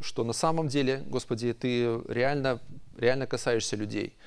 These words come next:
Реально даёшь, Господи, человеку, э, возможности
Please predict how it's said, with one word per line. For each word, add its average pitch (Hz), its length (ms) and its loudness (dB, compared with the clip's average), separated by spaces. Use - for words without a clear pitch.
Реально 156 340 4
даёшь, 151 280 4
Господи, 120 340 0
человеку, 117 680 0
э, 107 480 -2
возможности 113 720 0